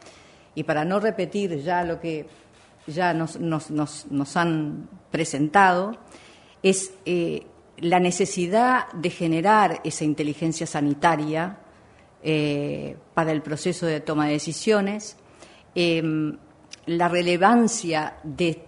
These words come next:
saber que tenemos un conocimiento tácito, un conocimiento que nos pertenece, que, que es nuestro, que es de experiencia, que es de experiencia del sistema de salud y, y también pre-, de, de,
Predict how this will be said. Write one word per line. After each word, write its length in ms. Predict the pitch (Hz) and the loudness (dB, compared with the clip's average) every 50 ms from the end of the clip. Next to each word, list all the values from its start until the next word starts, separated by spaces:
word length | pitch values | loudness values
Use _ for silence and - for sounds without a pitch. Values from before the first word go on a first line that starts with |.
| - - | -20 -16
saber 800 | - - - - - - 185 170 170 180 240 254 240 190 170 - | -12 -10 -10 -8 -2 0 2 2 2 2 2 2 2 0 -2 -4
que 100 | 180 160 | -6 -6
tenemos 500 | - 170 170 196 220 226 233 220 - 214 | -6 -4 -4 -4 -2 -2 -4 -4 -4 -4
un 160 | 190 175 160 | -4 -4 -4
conocimiento 880 | - 175 160 160 156 - - 170 156 170 190 202 208 196 202 185 165 | -4 -4 -4 -4 -6 -6 -6 -6 -4 -2 -2 -2 -2 -2 -4 -6 -6
tácito, 640 | - - 208 196 170 - - - 147 - - 147 139 | -2 0 0 0 0 -2 -10 -10 -10 -10 -8 -8 -6
un 140 | 147 165 180 | -6 -6 -6
conocimiento 760 | 180 190 180 175 175 - 175 160 175 180 190 185 - 196 165 | -6 -6 -6 -6 -8 -8 -8 -6 -6 -6 -6 -6 -6 -6 -6
que 100 | 165 160 | -4 -4
nos 120 | 156 151 | -6 -6
pertenece, 840 | - - 160 151 151 - - 156 175 180 180 175 - - 147 139 135 - - - - - - - - - - _ | -8 -6 -6 -6 -6 -4 -4 -2 0 0 -2 -2 -4 -6 -6 -8 -10 -12 -18 -20 -20 -20 -20 -20 -20 -20 -20 _
que, 540 | - 170 170 165 165 165 165 160 - - - - - | -4 -2 0 0 2 2 0 0 -2 -6 -12 -14 -10
que 140 | - 170 170 | -6 -4 -2
es 120 | 180 175 | -2 0
nuestro, 580 | 185 185 190 185 185 180 - - 156 156 147 151 | 0 0 0 0 0 -2 -4 -6 -6 -6 -6 -4
que 80 | 175 | -4
es 80 | 165 143 | -4 -4
de 80 | 175 165 | -4 -6
experiencia, 960 | 143 - - - 156 156 175 180 175 175 165 151 - - 156 139 139 139 - - - - - - - - - | -6 -6 -6 -4 -2 0 2 2 2 2 2 0 -2 -4 -6 -8 -8 -10 -12 -16 -20 -20 -20 -20 -20 -8 -4
que 60 | 175 | -4
es 40 | 165 | -2
de 60 | 170 | -2
experiencia 500 | 180 165 - 180 160 175 190 185 - 196 | -2 -4 -2 -4 -2 -2 -2 -2 -2 0
del 140 | 180 180 170 | 0 0 -2
sistema 520 | 170 - 160 139 - - 190 180 180 175 165 | -4 -6 -8 -10 -6 -4 -2 -2 0 0 0
de 80 | 165 160 | -2 -4
salud 540 | - - 156 151 160 180 190 196 202 190 - | -4 -6 -6 -4 -2 -2 0 0 -2 -2 -6
y, 360 | - 165 160 156 156 156 147 - | -6 -6 -4 -4 -4 -4 -6 -6
y 160 | - 160 147 | -6 -8 -6
también 560 | - 156 156 156 151 160 160 170 170 175 160 | -6 -6 -6 -6 -4 -4 -4 -4 -4 -4 -6
pre-, 200 | - 160 156 - - | -6 -6 -8 -8 -8
de, 400 | 147 139 156 151 147 143 - - 143 | -8 -6 -4 -4 -4 -6 -8 -10 -10
de, 380 | 147 147 147 143 143 139 - | -8 -6 -6 -6 -8 -10 -14